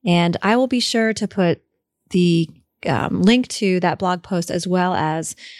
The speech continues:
Stephen Brotman's work. And I think you'll find it really eye-opening and really question the way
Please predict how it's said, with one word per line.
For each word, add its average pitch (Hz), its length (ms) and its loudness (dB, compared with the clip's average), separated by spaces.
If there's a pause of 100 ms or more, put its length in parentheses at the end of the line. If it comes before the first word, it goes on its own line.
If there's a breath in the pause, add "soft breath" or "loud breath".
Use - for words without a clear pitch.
(100)
Stephen 196 380 2
Brotman's 165 380 -4
work. 160 360 -8 (380 loud breath)
And 185 120 0
I 180 80 2
think 220 240 0
you'll 226 120 2
find 196 360 -2
it 185 200 2
really 202 280 -4
eye-opening 214 880 2
and 180 500 0 (400 loud breath)
really 226 300 4
question 190 600 -2
the 180 80 -2
way 165 500 -4